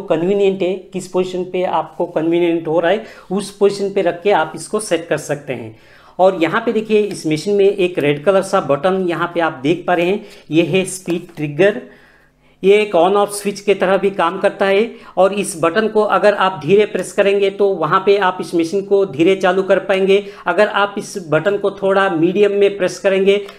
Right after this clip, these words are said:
तो वहाँ पे आप इस मशीन को थोड़ा medium speed में चालू कर पाएंगे। अगर आप इस button को थोड़ा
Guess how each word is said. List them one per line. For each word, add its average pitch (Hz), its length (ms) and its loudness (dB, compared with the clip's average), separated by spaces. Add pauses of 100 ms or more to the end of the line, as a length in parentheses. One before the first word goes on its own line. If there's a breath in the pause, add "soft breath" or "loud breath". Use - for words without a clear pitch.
(120 loud breath)
तो 202 120 6
वहाँ 165 320 0
पे 202 180 6
आप 190 220 0
इस - 160 -10
मशीन 160 280 -2
को 196 240 -4
थोड़ा 190 220 2
medium 185 480 2
speed 196 360 -2
में 190 200 0 (220 loud breath)
चालू 180 240 2
कर 190 180 2
पाएंगे। 196 360 2 (260 loud breath)
अगर 190 240 2
आप 202 300 -2
इस - 180 -10
button 175 300 0
को 196 140 -2
थोड़ा 196 280 0